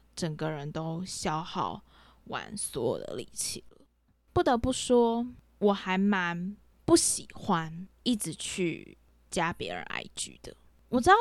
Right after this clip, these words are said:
听到这边的听众们一定会很错愕，觉得说：“你到底在讲什么？你不就是希望你的 podcast 红起来吗？你就是，你不就是希望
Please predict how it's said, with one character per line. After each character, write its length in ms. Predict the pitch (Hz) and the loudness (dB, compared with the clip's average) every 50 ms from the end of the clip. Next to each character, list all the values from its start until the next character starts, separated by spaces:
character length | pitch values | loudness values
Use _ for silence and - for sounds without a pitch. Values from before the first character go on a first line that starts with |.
| 466 | 6
听 300 | - - 370 339 339 339 | 2 -2 -4 -4 -4 -2
到 260 | 359 359 339 294 254 247 | -2 0 2 2 0 0
这 220 | - - 277 254 | 0 0 0 0
边 360 | 233 - 220 214 208 208 208 208 | 0 0 0 0 2 2 2 0
的 120 | - - - - - _ - - | -2 -4 -6 -10 -18 _ -12 -10
听 300 | - - 233 208 208 208 | 0 6 8 8 8 8
众 260 | 208 - 247 208 175 170 | 6 6 4 4 4 2
们 220 | 156 165 160 - - | -2 -4 -6 -8 -10
一 100 | - 180 - _ | -12 -14 -6 _
定 300 | - 220 190 175 175 190 - _ - - _ _ - | 0 2 2 2 0 -2 -4 _ -18 -20 _ _ -14
会 640 | - - 226 202 190 175 160 127 87 - 78 - - - _ _ _ _ _ _ _ _ | -6 -2 0 0 2 0 -2 -4 -6 -8 -10 -14 -18 -20 _ _ _ _ _ _ _ _
很 220 | - - 208 190 | 2 6 6 6
错 320 | 208 - 359 359 320 294 - | 6 6 4 4 4 2 0
愕， 260 | 294 302 247 196 - | 0 0 0 -2 -4
觉 220 | - - 185 180 | -6 -6 -4 -4
得 120 | 185 190 190 | -2 -4 -6
说 200 | 196 - 214 208 | -6 -4 -4 -4
：“你 60 | 185 | -2
到 180 | 185 - 269 226 | -2 -2 -2 0
底 80 | 160 160 | 0 0
在 140 | 202 214 | 0 0
讲 260 | 196 - - - - 196 | 0 -2 -6 -8 -8 -8
什 180 | - - - - | -8 -8 -10 -10
么？ 180 | - 214 220 - _ _ _ _ _ _ _ _ _ _ - - - - _ _ _ - | -10 -10 -12 -12 _ _ _ _ _ _ _ _ _ _ -20 -20 -20 -20 _ _ _ 4
你 120 | 214 220 | 4 6
不 100 | 202 285 | 6 4
就 160 | 311 381 415 | 2 2 2
是 160 | 415 427 427 | 4 2 2
希 300 | 403 - - - 320 339 | 2 2 0 0 0 2
望 400 | 339 349 349 339 311 269 240 226 - _ _ _ | 2 2 2 2 0 -2 -4 -4 -6 _ _ _
你 100 | - 196 | 0 0
的 80 | 190 190 | 2 4
podcast 600 | - - 254 247 254 - - 269 226 - - - | 2 2 0 -2 -8 -6 -4 -4 -2 -4 -6 -8
红 320 | 175 170 170 160 165 185 | -8 -6 -6 -4 -4 -4
起 240 | - - - - - | -4 -6 -6 -8 -10
来 260 | - - - - - - - | -10 -12 -12 -14 -14 -16 -16
吗？ 100 | - - - - - _ _ _ _ _ _ _ _ _ _ - | -18 -18 -18 -20 -20 _ _ _ _ _ _ _ _ _ _ -2
你 140 | 190 190 | 0 2
就 160 | 190 269 320 339 | 4 4 2 2
是， 160 | 339 - - _ _ | 0 -4 -10 _ _
你 140 | - 226 202 | 0 0 2
不 120 | 190 226 | 2 2
就 140 | 220 320 330 | 4 4 4
是 160 | 330 339 330 | 4 4 2
希 300 | 302 - - 269 254 254 | 0 0 -2 -2 -2 0
望 360 | 262 269 262 254 240 220 220 | 0 2 2 2 0 0 -2